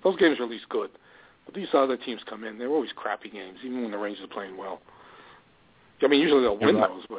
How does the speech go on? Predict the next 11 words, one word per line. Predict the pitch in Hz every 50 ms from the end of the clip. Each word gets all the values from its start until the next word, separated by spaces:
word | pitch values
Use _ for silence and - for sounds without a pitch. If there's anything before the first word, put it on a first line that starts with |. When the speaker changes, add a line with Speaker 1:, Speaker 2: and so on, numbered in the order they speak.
| - _ -
Speaker 1:
but, | -
uh, | 107 101 98 95 - _ _ _ _ _ _ _ _
you | 123
know, | - - - - _ _ _ _ _ - _ _ _ _ _ _ _ _ _ _ _ _ _ _ _ _ _ _ - _
who | -
the | 143
hell | 165 151
wants | 131 127 - -
to | 139
see | 113 95
Nashville? | 101 131 143 - - - -